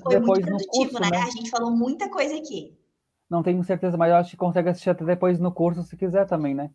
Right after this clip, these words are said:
Speaker 1: Sim, vai
Speaker 2: É.
Speaker 1: tá dentro do curso, essa live vai tá dentro do curso, os alunos vão ter na palma da mão, muito, muito, muito fácil. É, aqui, ó,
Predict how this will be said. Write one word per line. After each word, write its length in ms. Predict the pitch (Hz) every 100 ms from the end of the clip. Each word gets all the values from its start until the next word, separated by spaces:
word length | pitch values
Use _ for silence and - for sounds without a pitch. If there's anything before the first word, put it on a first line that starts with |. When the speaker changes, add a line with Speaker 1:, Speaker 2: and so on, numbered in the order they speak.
| _
Speaker 1:
Sim, 760 | - 403 311 247 254 349 370
vai 140 | 269 208
Speaker 2:
É. 20 |
Speaker 1:
tá 120 | 269
dentro 340 | 262 294 330
do 100 | 285 392
curso, 580 | 359 302 381 381 294 214
essa 280 | 226 240
live 240 | 233 226 254
vai 140 | 240 247
tá 100 | 254
dentro 260 | 247 311
do 100 | 285
curso, 340 | 311 262 277 330 - - -
os 140 | 269
alunos 320 | 277 269 277
vão 220 | 277 277
ter 160 | 269 254
na 200 | 269 269
palma 300 | 269 262 294
da 160 | 302 285
mão, 340 | 247 254 240
muito, 520 | 269 277 285 294 339
muito, 380 | 294 269 262 262
muito 240 | 240 247 -
fácil. 380 | 180 190 - - _ - - _ - _ - - - - -
É, 400 | 214 208 208 202
aqui, 340 | 208 220 269
ó, 240 | 208 170